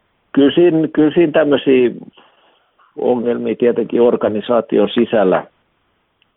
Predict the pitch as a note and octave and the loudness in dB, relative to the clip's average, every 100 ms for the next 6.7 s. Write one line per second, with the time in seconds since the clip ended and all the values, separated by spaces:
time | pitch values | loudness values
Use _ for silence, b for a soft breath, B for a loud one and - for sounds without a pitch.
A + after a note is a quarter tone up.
0 | - F#2 F#2 G2+ F2+ G2 - F2+ F2+ F2+ | -4 -2 0 -2 -2 -6 -4 -4 -2 -4
1 | - F#2+ G2 A#2 G#2+ G#2+ G#2 G2+ G#2+ - | -8 -8 -4 -2 0 0 -2 -4 -8 -2
2 | A2 G#2 - B2 B2 A2 F#2 F2 E2+ - | -2 -2 -2 0 2 0 -2 -2 -4 -4
3 | - E2+ D#2+ E2+ D#2+ - F#2+ E2+ E2 D#2 | -6 -4 -4 -8 -8 -4 -2 0 -2 -6
4 | E2 E2 E2 E2+ E2 - E2+ - D#2 - | -6 -4 0 0 -2 -8 -10 -8 -10 -10
5 | _ _ _ B B B B B - _ | _ _ _ B B B B B -20 _
6 | - G2 F#2+ F2+ - F2+ | -4 0 0 0 -4 -8